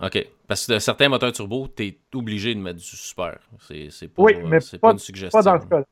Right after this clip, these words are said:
Speaker 1: OK, c'est bon.
Speaker 2: Pas dans ce cas-là. Donc ça, c'est intéressant parce qu'évidemment, ça permet, euh, justement de, de, de, mettons, de, d'économiser <laughs> un peu sur le carburant au prix où il est rendu.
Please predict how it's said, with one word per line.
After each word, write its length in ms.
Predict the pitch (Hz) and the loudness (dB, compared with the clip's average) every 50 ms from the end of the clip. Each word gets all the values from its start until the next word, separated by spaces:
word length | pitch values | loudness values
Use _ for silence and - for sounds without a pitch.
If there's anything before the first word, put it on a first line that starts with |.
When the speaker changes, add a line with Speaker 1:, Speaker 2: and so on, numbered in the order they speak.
| _ - 120 | _ -6 -4
Speaker 1:
OK, 180 | - 131 101 - | -4 -4 -6 -6
c'est 100 | - 101 | -8 -8
bon. 140 | 98 101 95 - _ _ | -8 -8 -8 -10 _ _
Speaker 2:
Pas 140 | _ 202 208 | _ -4 -4
dans 140 | 180 185 165 | -4 -4 -6
ce 80 | 143 - | -4 -2
cas-là. 160 | 170 151 - _ | -2 -2 -2 _
Donc 260 | 160 147 170 180 170 - | 2 4 4 4 4 2
ça, 100 | 311 294 | -2 0
c'est 140 | - - | 2 2
intéressant 500 | 175 147 165 151 143 139 127 - 190 220 | 4 4 6 4 4 4 2 2 0 -2
parce 180 | 214 - 127 - | -2 -4 -6 -6
qu'évidemment, 480 | - 139 131 120 120 123 110 117 139 165 | -4 -6 -4 -2 0 0 0 2 0 0
ça 160 | 160 - 123 113 | 2 0 0 2
permet, 480 | - 117 98 104 113 120 135 151 151 - - - - - - - _ - - | 2 0 0 0 2 2 4 2 2 -2 -8 -20 -20 -20 -20 -20 _ -6 -2
euh, 140 | 117 110 107 | 0 0 0
justement 640 | 110 131 135 135 - - 139 117 117 120 127 135 135 | 2 0 -2 0 4 6 6 8 8 6 6 6 6
de, 160 | 120 113 107 | 6 6 6
de, 220 | 107 104 101 101 | 6 6 6 4
de, 360 | 95 98 98 95 95 92 92 95 104 - _ _ _ _ _ _ | 6 4 4 6 6 4 2 -2 -10 -18 _ _ _ _ _ _
mettons, 300 | - 95 87 - 107 110 | -8 -6 -4 -2 -2 0
de, 200 | 104 95 92 95 - - - - - | 0 -2 -2 -6 -10 -16 -20 -4 -2
d'économiser 600 | 131 - - 139 127 123 123 123 120 113 123 127 | 2 4 6 6 6 6 6 4 4 6 6 6
<laughs> 40 | - | 6
un 140 | 160 147 127 | 6 4 4
peu 280 | - - 190 202 - | 4 6 8 8 8
sur 220 | 202 - 196 180 127 | 6 4 4 6 6
le 120 | 110 107 | 6 6
carburant 540 | 107 117 110 110 104 104 101 98 113 135 156 - - - - - - | 4 4 4 4 4 2 2 2 2 0 -2 -2 -8 -14 -16 -14 -4
au 140 | - 131 127 | 0 2 2
prix 160 | 120 143 156 | 2 4 4
où 100 | 170 143 | 6 6
il 140 | 123 113 110 | 6 8 8
est 140 | 117 117 104 | 6 6 6
rendu. 280 | 98 95 92 95 - | 4 2 0 -4 -6